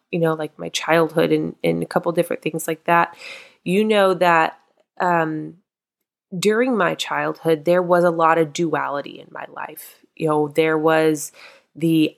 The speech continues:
outward image that, uh, I was expected to portray and that my parents and family portrayed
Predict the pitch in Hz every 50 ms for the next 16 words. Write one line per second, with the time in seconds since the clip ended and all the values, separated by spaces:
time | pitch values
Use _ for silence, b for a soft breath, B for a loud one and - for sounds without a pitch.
0 | - - 170 180 185 - 190 208 208 214 208 - - 202 196 208 214 233 247 233
1 | - - - - - 180 180 180 175 175 - - - - - - - - - -
2 | - _ - 175 175 170 165 165 160 165 165 - 175 165 - - _ _ _ _
3 | 170 175 180 180 180 185 170 165 180 170 - - - - 175 175 - 185 180 170
4 | - - - 180 180 - 170 - - - 165 160 165 185 202 196 175 165 - 156
5 | 151 151 156 156 156 - - _ _ _ _ _ - - 175 170 165 170 180 185
6 | - 170 170 165 160 - - - - 175 175 175 180 180 175 - - 175 - -
7 | 180 175 170 170 175 190